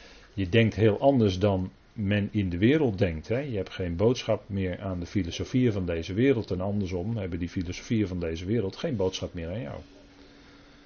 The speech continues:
Ik meen dat ik de vorige keer iets geze-, heb gezegd over een kliko of zo.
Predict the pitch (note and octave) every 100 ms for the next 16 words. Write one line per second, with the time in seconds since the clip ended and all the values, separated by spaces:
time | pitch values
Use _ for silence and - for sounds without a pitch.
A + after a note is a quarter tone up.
0 | - - - - - - - - - G#2
1 | A2+ A2+ G2+ A2 A#2 - A2+ A2 - G#2
2 | A2 - G#2+ - G#2+ G#2 A#2 G2 F#2+ F2+
3 | C#3+ D#3+ E3 D3+ C#3 - D#3+